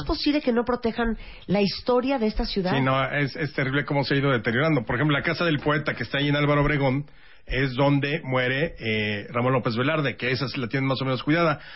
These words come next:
Speaker 2: Ahora, ¿por qué
Speaker 1: Sí,
Speaker 2: se
Speaker 1: pero
Speaker 2: llama?
Speaker 1: ese nadie lo conoce, ¿no? ¿Es cierto?
Speaker 2: <laughs> ¿Por qué se llama Álvaro Obregón? Antes era Avenida Jalisco,
Speaker 1: Ujú.
Speaker 2: porque en esa avenida estaba la casa donde sale y donde vivió Obregón y donde sale el día que lo asesinan el diecisiete de julio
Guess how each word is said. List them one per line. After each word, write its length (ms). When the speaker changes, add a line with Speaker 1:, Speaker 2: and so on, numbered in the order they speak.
Speaker 2:
Ahora, 220
¿por 160
qué 80
Speaker 1:
Sí, 60
Speaker 2:
se 60
Speaker 1:
pero 100
Speaker 2:
llama? 160
Speaker 1:
ese 80
nadie 160
lo 120
conoce, 480
¿no? 120
¿Es 160
cierto? 400
Speaker 2:
<laughs> 480
¿Por 100
qué 140
se 120
llama 220
Álvaro 240
Obregón? 460
Antes 340
era 120
Avenida 300
Jalisco, 520
Speaker 1:
Ujú. 180
Speaker 2:
porque 220
en 80
esa 400
avenida 460
estaba 280
la 140
casa 500
donde 400
sale 580
y 60
donde 220
vivió 260
Obregón 420
y 80
donde 280
sale 180
el 120
día 200
que 80
lo 80
asesinan 400
el 120
diecisiete 420
de 80
julio 340